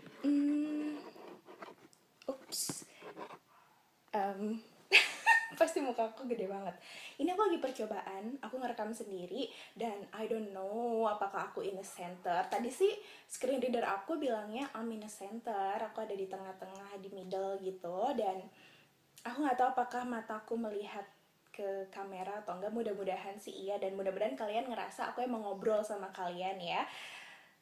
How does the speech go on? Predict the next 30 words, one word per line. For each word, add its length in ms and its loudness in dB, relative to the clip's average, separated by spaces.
<sighs> 240 6
Dan 260 6
sorry 400 2
buat 160 0
kalian 400 -2
yang 80 -4
kaget 480 -4
kalau 240 -4
sekarang 320 -8
badan 320 -4
aku 240 -6
melar, 480 0
melar 480 -6
ke 160 -8
samping, 560 -6
ke 160 -6
kiri 240 0
dan 240 0
ke 120 -8
kanan. 320 -8
<laughs> 520 -2
Bukan 400 4
numbuh, 560 8
tapi 240 -2
melar. 400 0
Lihat 240 -4
aja 180 -2
tangan 240 -6
aku, 380 -2
guys. 480 -8